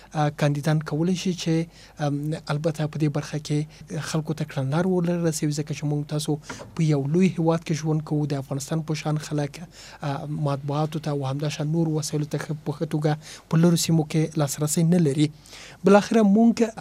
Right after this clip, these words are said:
خپله دغه د کمپاین مدت هم دوه میاشتې وغځوو، چې په تیرو ټاکنو کې څلوېښت ورځې وو، او همداشان دلته مو حدود وضع نه کړل چې څومره پیسې باید کاندیدان مصرف کړي او څومره نه.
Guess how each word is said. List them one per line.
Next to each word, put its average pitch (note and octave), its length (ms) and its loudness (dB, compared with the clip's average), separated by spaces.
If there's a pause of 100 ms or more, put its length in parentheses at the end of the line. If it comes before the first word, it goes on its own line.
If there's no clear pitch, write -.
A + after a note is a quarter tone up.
(140)
خپله - 380 2
دغه D3+ 240 2
د C#3+ 80 -4
کمپاین D3+ 460 0
مدت E3+ 340 2 (120)
هم G#3 100 4
دوه F#3+ 180 4
میاشتې G3+ 300 2
وغځوو، G3+ 640 2 (400)
چې - 120 2
په D#3 140 2
تیرو E3+ 260 6
ټاکنو E3 380 2
کې D#3+ 220 2 (340)
څلوېښت D#3 440 2
ورځې G3+ 200 4
وو، A3+ 160 4 (400)
او E3+ 140 6
همداشان G3 640 2
دلته G3+ 240 0
مو F3 220 4
حدود D#3+ 320 0
وضع F3 260 4
نه D#3+ 100 2
کړل D3+ 160 -4
چې - 220 -8
څومره D#3+ 200 2
پیسې D#3 280 -4
باید D3+ 280 0 (320)
کاندیدان D3 420 2
مصرف F3 420 0
کړي - 120 -2
او C#3 60 2
څومره C3+ 340 -2
نه. B2+ 240 0